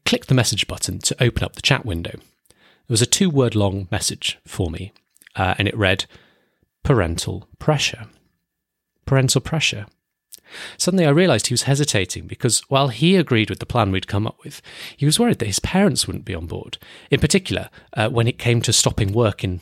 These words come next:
what their eyes was early, i e stopping work any time before midnight.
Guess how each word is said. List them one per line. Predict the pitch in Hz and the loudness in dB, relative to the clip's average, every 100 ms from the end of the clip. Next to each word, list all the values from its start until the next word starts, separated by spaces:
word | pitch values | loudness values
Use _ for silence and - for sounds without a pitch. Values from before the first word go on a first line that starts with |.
| _ | _
what | 104 110 | -6 0
their | 107 120 | 2 2
eyes | 90 90 | 2 -2
was | 110 98 - - | 0 0 0 2
early, | 120 131 85 87 - | 2 4 2 -4 -4
i | - 98 | 0 2
e | 98 | 2
stopping | - 123 - 92 | 0 0 0 -2
work | 92 - | -2 0
any | 104 | 0
time | 98 95 87 | 2 2 0
before | 92 98 87 | -2 -2 0
midnight. | - - - - | 0 -2 -10 -12